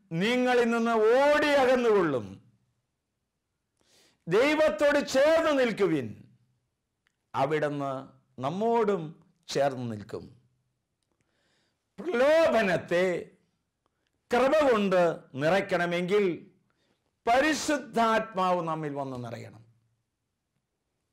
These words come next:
പരിശുദ്ധാത്മാവ് നമ്മിൽ നിറയണമെങ്കിൽ ശ്രദ്ധിക്കുക, ഒന്ന്, കൂടെ കൂടെയുള്ള കുമ്പസാരം, രണ്ട്,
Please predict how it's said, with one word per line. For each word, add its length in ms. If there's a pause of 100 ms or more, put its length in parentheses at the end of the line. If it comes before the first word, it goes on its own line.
(180)
പരിശുദ്ധാത്മാവ് 1160 (680)
നമ്മിൽ 320
നിറയണമെങ്കിൽ 920 (720)
ശ്രദ്ധിക്കുക, 880 (800)
ഒന്ന്, 360 (640)
കൂടെ 360
കൂടെയുള്ള 500
കുമ്പസാരം, 680 (1400)
രണ്ട്, 640